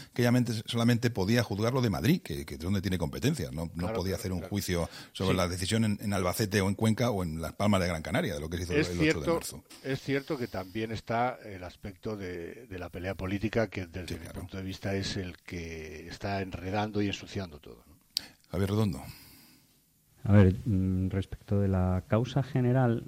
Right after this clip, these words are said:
Speaker 3: es verdad que la, la juez podía, porque a ella le llegan,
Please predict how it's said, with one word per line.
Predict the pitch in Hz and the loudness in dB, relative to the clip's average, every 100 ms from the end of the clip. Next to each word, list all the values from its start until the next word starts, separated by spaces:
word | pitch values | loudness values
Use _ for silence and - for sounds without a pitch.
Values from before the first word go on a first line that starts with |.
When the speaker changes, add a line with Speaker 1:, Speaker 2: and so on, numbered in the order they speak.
| - | -8
Speaker 3:
es | 101 | -2
verdad | 110 107 120 | 0 2 0
que | - | -2
la, | 117 101 76 | -2 0 0
la | 95 | -2
juez | 90 - 104 107 | -2 0 0 0
podía, | - 113 110 117 117 | 0 2 4 2 2
porque | 104 - | 0 0
a | 92 | 0
ella | 104 120 127 | 2 2 2
le | 117 | 2
llegan, | 110 110 120 123 | 2 2 2 0